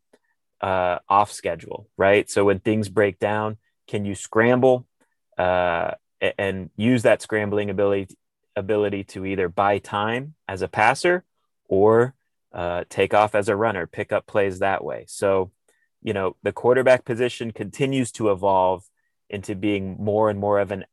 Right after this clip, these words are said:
athletic position. And so I know for me, that excites me about Jakari and Miami. I think, let's just say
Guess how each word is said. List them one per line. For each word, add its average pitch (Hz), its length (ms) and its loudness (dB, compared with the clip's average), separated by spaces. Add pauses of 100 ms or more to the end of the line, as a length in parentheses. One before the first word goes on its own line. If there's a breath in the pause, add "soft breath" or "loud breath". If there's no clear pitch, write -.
athletic 98 800 -4 (360)
position. 123 640 -4 (500)
And 98 200 -6
so 101 500 2 (400)
I 104 100 -2
know 110 140 0
for 107 180 -2
me, 139 560 -2
that 110 180 2
excites 107 520 -2
me 101 120 -6
about 95 380 -2 (100)
Jakari 98 540 0
and 92 100 -4
Miami. 101 600 -6 (320)
I 110 160 0
think, 127 520 -2 (480)
let's 127 180 4
just 151 220 -2
say 127 220 2